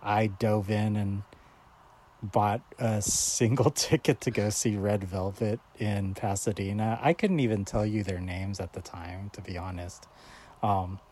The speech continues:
and I rented a car and drove down,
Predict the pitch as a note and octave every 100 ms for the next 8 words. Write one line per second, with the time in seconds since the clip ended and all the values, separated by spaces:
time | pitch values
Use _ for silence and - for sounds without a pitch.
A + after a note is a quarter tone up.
0 | - - - - A2 G#2+ G#2 G2 - F#2
1 | F2+ G2+ G#2 A2 - - G#2+ G#2 G2+ G2
2 | G2+ G#2 F#2 G2 G#2 G#2 G#2